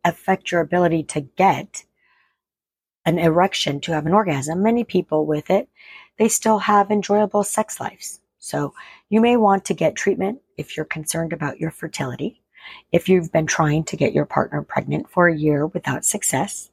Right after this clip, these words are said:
visit your doctor. You may also want to try treatment if dry orgasms cause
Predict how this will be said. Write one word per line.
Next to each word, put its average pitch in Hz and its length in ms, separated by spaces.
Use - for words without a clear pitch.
visit 190 260
your 233 140
doctor. 175 500
You 214 100
may 214 160
also 190 260
want 185 200
to 180 60
try 170 340
treatment 160 520
if - 280
dry 160 400
orgasms 156 760
cause 147 380